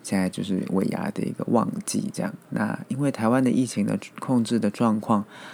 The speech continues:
还算不错，虽然最近，呃，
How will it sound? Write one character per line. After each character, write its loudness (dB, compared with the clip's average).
还 -6
算 2
不 0
错， 2
虽 0
然 2
最 2
近， 2
呃， -6